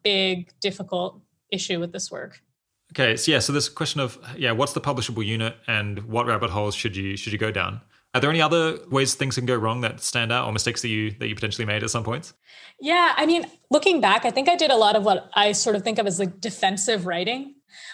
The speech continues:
Speaker 1: where basically there were a bunch of things I knew about the subject that were, like,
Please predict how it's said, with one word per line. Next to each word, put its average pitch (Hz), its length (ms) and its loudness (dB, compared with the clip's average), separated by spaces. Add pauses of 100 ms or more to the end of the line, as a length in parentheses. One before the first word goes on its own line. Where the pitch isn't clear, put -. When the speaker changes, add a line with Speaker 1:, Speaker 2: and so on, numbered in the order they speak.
Speaker 1:
where 214 640 4 (140)
basically 277 680 4
there 220 260 2
were 208 580 2 (220)
a 233 100 2
bunch 277 220 2
of 370 80 4
things 339 180 0
I 240 140 6
knew 226 380 2
about 190 280 0
the 190 80 -6
subject 175 680 -2 (260)
that 196 180 2
were, 196 140 2
like, 180 300 2